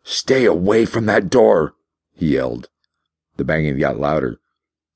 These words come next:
He slowly approached the door. I hid behind my father, scared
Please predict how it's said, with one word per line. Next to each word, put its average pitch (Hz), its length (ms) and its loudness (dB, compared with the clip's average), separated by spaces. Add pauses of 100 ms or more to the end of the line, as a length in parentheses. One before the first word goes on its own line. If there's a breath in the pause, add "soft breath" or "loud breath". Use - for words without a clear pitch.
He 82 120 -6
slowly 113 520 2
approached 90 440 -2
the 87 100 -2
door. 78 380 -2 (840)
I 87 140 0
hid 101 180 0
behind 73 320 -2
my 60 140 -6
father, 60 420 -8 (220)
scared 104 600 0